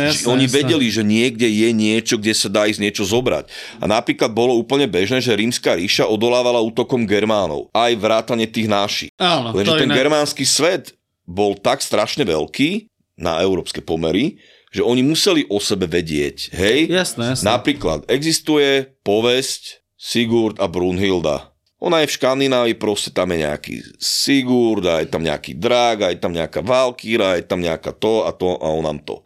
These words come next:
Speaker 2: Lenže ten príbeh Siegfried je aj z germánskeho prostredia stredoeurópskeho. Čiže ak, a alebo napríklad, no, existuje jedna stará anglosaská pieseň, Beowulf,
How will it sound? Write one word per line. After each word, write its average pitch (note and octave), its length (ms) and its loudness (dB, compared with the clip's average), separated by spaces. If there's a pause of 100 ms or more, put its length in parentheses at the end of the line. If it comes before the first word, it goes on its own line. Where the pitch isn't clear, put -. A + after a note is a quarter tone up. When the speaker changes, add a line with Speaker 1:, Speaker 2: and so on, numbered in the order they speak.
Speaker 2:
Lenže G#2+ 560 2
ten E2 160 -6
príbeh B2 340 0
Siegfried A#2+ 800 0
je G#2+ 160 0
aj A2+ 160 2
z G#2+ 180 -6
germánskeho B2 640 0
prostredia G#2+ 460 -2
stredoeurópskeho. F#2 1040 0 (320)
Čiže G2 400 0 (160)
ak, G#2+ 240 -2 (260)
a E2+ 140 2
alebo G2 240 2
napríklad, G#2 800 -2 (120)
no, G2 280 0
existuje G#2+ 720 2
jedna F#2+ 400 0
stará A2+ 400 0
anglosaská A2 560 -2
pieseň, C3 640 0
Beowulf, A2+ 720 0